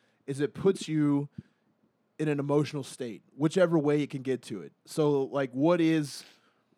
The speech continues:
like, what would make you mad? Like, if you know that, like, black people are being treated poorly, it's gonna make you mad.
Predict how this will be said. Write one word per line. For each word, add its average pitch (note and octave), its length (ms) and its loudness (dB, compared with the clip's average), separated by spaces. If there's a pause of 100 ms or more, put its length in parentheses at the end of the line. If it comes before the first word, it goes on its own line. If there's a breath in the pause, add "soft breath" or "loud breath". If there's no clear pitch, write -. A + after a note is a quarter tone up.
(160)
like, C#3+ 180 -4
what F3+ 240 4
would F3 140 2
make D#3 260 -4
you D#3 100 -8
mad? B2+ 420 -10 (200)
Like, C#3+ 200 -6
if E3 140 -6
you B3 160 -2
know G3 500 2 (100)
that, C#3+ 240 0 (360)
like, C#3+ 220 -2 (1120)
black C#3 340 -2
people C3 340 -2
are A#2+ 180 -2
being B2+ 320 -6
treated B2+ 640 -2 (1200)
poorly, C#3 580 2 (1500)
it's - 160 -12
gonna D3+ 180 0
make C3+ 260 -4
you C3 80 -6
mad. B2+ 360 -10